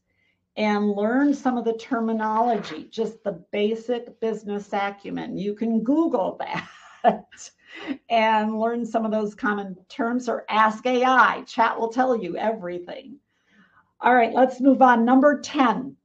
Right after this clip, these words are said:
the number ten soft skill, resilience. Again, I have been talking about resiliency since twenty sixteen. Um, I believe it was twenty sixteen was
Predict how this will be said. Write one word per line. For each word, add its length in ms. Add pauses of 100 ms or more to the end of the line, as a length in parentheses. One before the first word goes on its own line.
(920)
the 140
number 520
ten 340
soft 540
skill, 480
resilience. 1080 (960)
Again, 580
I 140
have 100
been 140
talking 400
about 260
resiliency 960
since 720 (540)
twenty 500
sixteen. 920 (920)
Um, 600 (640)
I 60
believe 240
it 80
was 120
twenty 260
sixteen 800
was 260